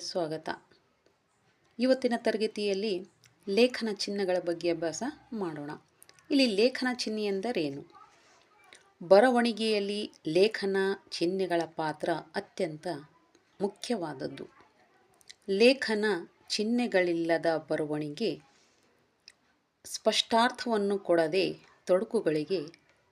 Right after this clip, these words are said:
ಕಾರಣವಾಗುವುದುಂಟು. ಹಾಗಾಗಿ ಲೇಖನ ಚಿಹ್ನೆಗಳು ಅತ್ಯಂತ ಅಗತ್ಯ. ಇಲ್ಲಿ ಕೊಟ್ಟಿರುವ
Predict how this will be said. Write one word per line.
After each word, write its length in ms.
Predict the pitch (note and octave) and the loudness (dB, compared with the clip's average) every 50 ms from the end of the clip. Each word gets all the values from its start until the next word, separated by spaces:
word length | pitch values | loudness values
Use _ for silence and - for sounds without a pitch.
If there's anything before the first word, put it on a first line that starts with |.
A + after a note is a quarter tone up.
| _ - | _ 2
ಕಾರಣವಾಗುವುದುಂಟು. 1300 | - G3 G3 G#3+ A#3 A#3 A3 F#3+ F3 F3 F3 E3 D#3+ D3+ D#3 D#3 D3+ D3+ D3 D3 D3 D3 C#3+ D3 D3+ D3 - - _ _ _ _ _ _ _ _ _ _ _ _ _ - - | 2 2 4 4 0 0 -2 -2 -2 -2 -2 -2 -2 -4 -6 -10 -10 -10 -10 -8 -10 -10 -10 -8 -10 -10 -10 -12 _ _ _ _ _ _ _ _ _ _ _ _ _ -12 0
ಹಾಗಾಗಿ 560 | - F3 D3+ C#3+ D3+ D3 D3 D3 - A3 E3+ D3+ - - - - - - - | 6 6 6 6 6 0 0 -2 -4 -8 -8 -8 -10 -20 -20 -20 -20 -10 -4
ಲೇಖನ 440 | G3 G3+ A#3+ C4+ C#4 C#4 - A#3+ A#3 A#3 A3+ | 2 4 4 4 4 2 0 -2 0 -2 -2
ಚಿಹ್ನೆಗಳು 580 | A#3 - G3 F#3+ F#3+ F#3+ F#3+ E3+ F#3 F#3 F#3 F#3 - - _ - | -2 -2 -2 0 2 0 0 0 0 -2 -2 -4 -6 -8 _ -16
ಅತ್ಯಂತ 540 | - - - - E3 D3 C#3+ D3 D3 - D3 F3 D#3 D#3 D#3 - - _ _ _ _ _ _ _ _ _ _ _ _ _ _ _ _ _ _ _ _ - - - - | -16 -14 -6 -4 -4 -4 -4 -6 -4 -2 -2 -2 -2 -4 -10 -16 -20 _ _ _ _ _ _ _ _ _ _ _ _ _ _ _ _ _ _ _ _ -20 -16 -6 -2
ಅಗತ್ಯ. 460 | F#3 E3 E3 D3 C#3+ - - - - - - - - _ _ _ _ _ - _ _ _ _ - C4+ | 0 6 6 6 4 4 -6 -6 -6 -6 -6 -8 -20 _ _ _ _ _ -20 _ _ _ _ -2 0
ಇಲ್ಲಿ 260 | C4 A#3+ G#3+ A3 F#3+ - | 0 2 2 2 0 0
ಕೊಟ್ಟಿರುವ 480 | - G#3 G3+ - - F#3+ F3 F3 G#3+ | 0 0 0 2 0 0 0 2 0